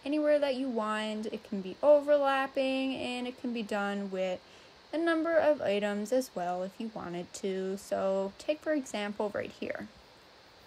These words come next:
We have our chairs lined up here. So what I'm gonna do to show you guys again,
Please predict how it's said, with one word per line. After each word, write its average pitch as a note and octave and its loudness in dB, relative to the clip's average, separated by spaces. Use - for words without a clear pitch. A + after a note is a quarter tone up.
We G#3 -4
have G3+ -6
our G3 -4
chairs F#3+ -6
lined G#3 -6
up A3 -8
here. F#3 -2
So G#3 6
what G3+ 4
I'm B3 0
gonna F4 -2
do G#3+ -2
to - -20
show - -6
you G#3 -4
guys G3 -2
again, A#3 -6